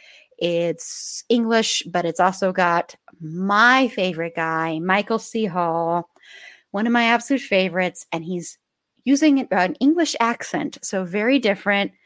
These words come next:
uh, but I recommend that one. And then lastly, because penguins were mentioned, it made me think of this movie, Stray, that I've mentioned on here before, about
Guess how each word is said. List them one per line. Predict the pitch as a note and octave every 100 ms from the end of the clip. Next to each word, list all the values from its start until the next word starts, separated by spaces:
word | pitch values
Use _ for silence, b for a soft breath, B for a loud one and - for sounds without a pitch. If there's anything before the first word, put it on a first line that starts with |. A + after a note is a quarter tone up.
| b b b
uh, | - E3+
but | -
I |
recommend | F3+ G3 G#3 G3
that | G3 -
one. | G3+ -
And | G3+
then | F#3+
lastly, | F#3+ C4+ D4+ - D4 D4 C#4+ C#4+ _
because | G#3+ G3+ A3 A3+ G#3+ - - - _ _
penguins | - C#4 C4+ C4
were | C4+
mentioned, | C4 C4 B3+ C4
it | A3
made | F#3 F#3+
me | F3+
think | F#3 F#3+ F#3
of | F3+
this | F3 F3 -
movie, | A3 G#3 G3 F#3 B B B
Stray, | - - C4 C4 C4+ C4 C4
that | G#3+
I've | F#3 E3+
mentioned | F#3+ F3+ F#3 F#3+
on | F3+ F3
here | E3+ E3
before, | E3+ - - A#3 A#3 A3+ A3 B B B B B
about | G3 F#3 F3+ E3